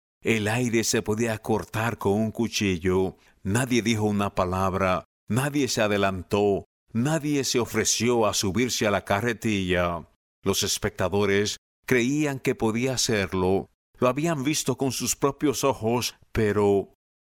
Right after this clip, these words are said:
¿alguno de ellos confiaría en él para hacerlo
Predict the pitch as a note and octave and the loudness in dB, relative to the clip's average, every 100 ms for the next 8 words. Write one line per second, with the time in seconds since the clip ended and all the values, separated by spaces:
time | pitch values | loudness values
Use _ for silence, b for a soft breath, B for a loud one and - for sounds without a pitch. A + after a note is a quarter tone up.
0 | _ - G2 B2 C3+ A2+ A2+ A#2 A#2 A2+ | _ -2 0 0 -2 0 0 2 2 2
1 | G2+ - A2 G2 G#2 F#2+ A2 A#2+ F#2+ G2+ | 0 -2 -2 0 0 0 0 0 0 0
2 | B2+ A#2+ G2 D#2 - F2 E2 G2 G2+ A2+ | -2 -2 -4 -4 -2 0 0 0 0 0
3 | A2+ A2+ - _ | 2 2 -2 _